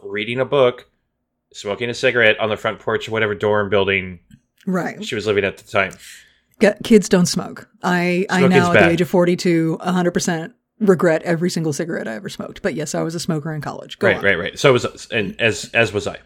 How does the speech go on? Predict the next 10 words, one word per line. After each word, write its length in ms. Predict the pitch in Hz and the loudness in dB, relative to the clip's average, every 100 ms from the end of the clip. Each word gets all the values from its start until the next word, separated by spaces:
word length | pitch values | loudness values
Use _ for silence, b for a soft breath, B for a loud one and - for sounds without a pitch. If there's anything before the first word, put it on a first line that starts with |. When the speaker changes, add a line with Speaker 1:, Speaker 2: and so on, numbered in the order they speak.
| b b b b | b b b b
Speaker 1:
Um, 360 | 117 110 104 95 - | 4 6 4 0 -4
so 640 | - 127 120 110 107 - _ _ _ _ _ _ _ _ _ _ _ | 4 8 8 6 4 0 _ _ _ _ _ _ _ _ _ _ _
when 160 | - 151 | -2 4
you're 180 | 165 190 | 6 6
reading 580 | 143 139 156 147 131 123 | 6 4 4 4 2 2
a 80 | 107 | 2
book 580 | 104 120 101 - - _ _ _ _ _ _ _ | 8 8 6 -2 -18 _ _ _ _ _ _ _
Speaker 2:
<laughs> 340 | 156 160 170 143 | -6 -4 -2 4
Speaker 1:
by 160 | 143 | 6
yourself, 840 | 156 143 127 143 135 113 104 - | 10 8 8 6 6 8 6 0